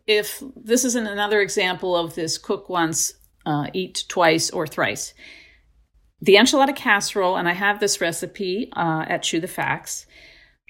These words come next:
This is easier than making enchiladas because you're not rolling things, doesn't have to be as precise.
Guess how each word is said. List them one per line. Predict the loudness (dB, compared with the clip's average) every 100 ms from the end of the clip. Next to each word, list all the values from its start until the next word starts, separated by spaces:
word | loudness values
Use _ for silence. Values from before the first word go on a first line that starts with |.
| -20 4
This | 10 10 10 2
is | 4 4 4 0 4
easier | 6 6 4 2
than | 2 0
making | -2 -4 -4
enchiladas | -2 -4 0 2 2 0 -4
because | -8 -6 -6 -6
you're | -6
not | -6 -6 -6 -6
rolling | -4 -2 -4 -6
things, | -4 -2 -2 -6
doesn't | -4 -4 -6
have | -10 -10
to | -8
be | -6
as | -6
precise. | -6 -4 2 2 0 -4 -6